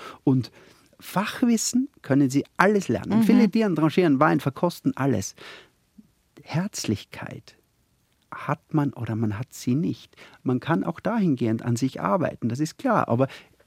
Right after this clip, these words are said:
Speaker 1: es ist schon schöner, es ist ehrliches,
Speaker 2: Mhm.
Speaker 1: gelachtes Gesicht, als es ist aufgesetzte, trainierte Lächeln. Die trainierten Affen machen alle nichts falsch, aber wenig richtig.
Speaker 2: Mhm.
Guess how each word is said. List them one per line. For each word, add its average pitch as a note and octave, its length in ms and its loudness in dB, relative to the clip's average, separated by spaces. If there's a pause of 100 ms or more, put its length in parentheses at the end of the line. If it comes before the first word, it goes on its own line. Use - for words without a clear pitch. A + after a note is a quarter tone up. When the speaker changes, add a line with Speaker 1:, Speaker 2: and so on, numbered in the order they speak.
(280)
Speaker 1:
es B2+ 140 2
ist D3 120 4
schon A#2+ 180 2
schöner, A2+ 360 4
es F#2+ 160 0
ist F#2+ 140 -2
ehrliches, F#2+ 840 -2
Speaker 2:
Mhm. F3+ 420 -4 (320)
Speaker 1:
gelachtes - 760 -4
Gesicht, - 480 -8
als - 140 -4
es - 120 -4
ist - 220 -4
aufgesetzte, - 680 -6
trainierte G2+ 580 -2
Lächeln. F#2 520 -6 (640)
Die A#2+ 280 -6
trainierten D3 420 2
Affen D3 320 -6
machen C#3 280 -2
alle B2 280 -2
nichts C#3+ 280 -2
falsch, - 480 0
aber B2+ 200 2
wenig B2+ 260 4
richtig. - 460 -6 (160)
Speaker 2:
Mhm. E3+ 340 -6